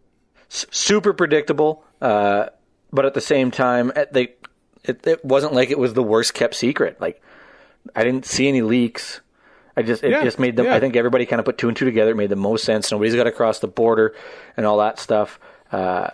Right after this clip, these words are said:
Speaker 1: you know, people are gonna bitch because, you know, you get an American Act. Well, now you don't have that, but now it's gonna be the Canadian Act they didn't want. So people are still gonna find something to complain about.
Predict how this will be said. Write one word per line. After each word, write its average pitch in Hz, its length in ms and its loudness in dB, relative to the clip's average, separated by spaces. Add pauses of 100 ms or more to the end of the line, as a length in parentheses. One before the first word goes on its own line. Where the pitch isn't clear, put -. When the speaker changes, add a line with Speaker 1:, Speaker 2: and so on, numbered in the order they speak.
(100)
Speaker 1:
you - 80 -12
know, 98 200 -6 (520)
people 127 200 -2
are 127 60 4
gonna 120 180 0
bitch 120 380 0
because, 110 580 0 (1200)
you 113 120 -2
know, 101 80 0
you 104 160 0
get 110 120 2
an 107 60 0
American 107 400 0
Act. 110 300 -2
Well, 104 160 2
now 107 80 -2
you 110 100 0
don't 110 160 -2
have 107 240 -2
that, 107 340 0
but 110 120 -2
now 104 180 0
it's 101 100 -6
gonna 113 120 -4
be 110 80 -2
the 107 80 -4
Canadian 107 360 -2
Act 104 200 -4
they 107 80 -2
didn't 104 260 -2
want. 98 260 -4
So 104 100 -6
people 131 280 -4
are 101 60 0
still 117 200 0
gonna 113 160 0
find 113 280 -2
something 120 200 -4
to 117 100 -4
complain 131 320 -4
about. 170 360 0